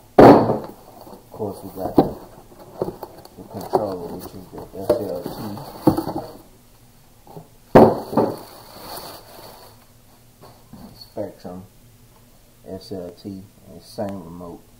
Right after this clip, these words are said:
that comes with the Granite. So I'm very familiar with this remote, very comfortable with it.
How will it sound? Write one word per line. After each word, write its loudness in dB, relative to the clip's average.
that -20
comes -10
with -16
the -20
Granite. -10
So -16
I'm -12
very -10
familiar -12
with -18
this -16
remote, -14
very -8
comfortable -12
with -12
it. -8